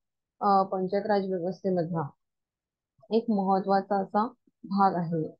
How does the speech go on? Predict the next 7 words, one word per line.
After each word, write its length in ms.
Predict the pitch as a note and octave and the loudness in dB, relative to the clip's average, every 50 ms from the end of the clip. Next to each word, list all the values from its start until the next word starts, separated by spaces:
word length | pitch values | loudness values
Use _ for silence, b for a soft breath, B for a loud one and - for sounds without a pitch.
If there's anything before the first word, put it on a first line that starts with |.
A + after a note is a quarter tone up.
| _ _ _ _ _ - | _ _ _ _ _ 0
ग्रामपंचायत 640 | - G3 G#3 G#3 G#3 G#3 A#3+ A#3+ A3+ G#3+ A#3 A3 A3 | 2 4 4 4 2 2 2 2 2 4 2 0 0
ही 200 | A3 C4 A#3+ A3+ | 2 2 2 2
गाव 340 | G3 F#3 G3 F#3 F3+ F#3 F#3+ | 4 4 4 6 6 6 4
खेडे 280 | F#3 - G#3 F3+ F#3 | 2 -2 -2 -2 -2
पातळीवर 500 | F#3 F#3 F3+ E3+ E3+ F3 E3 D#3+ D#3 D#3+ | 0 0 -2 -2 -2 -4 -2 0 0 0
असते. 440 | D3 C#3 - _ - G3+ G#3+ B3+ - _ _ _ _ _ _ _ - | -2 -2 -6 _ -6 -6 -6 -6 -6 _ _ _ _ _ _ _ 2
त्याचबरोबर 600 | A#3+ A#3+ B3+ C4 C4+ C4 A3 G#3 F#3 E3 - | 4 4 4 2 0 0 0 0 2 2 0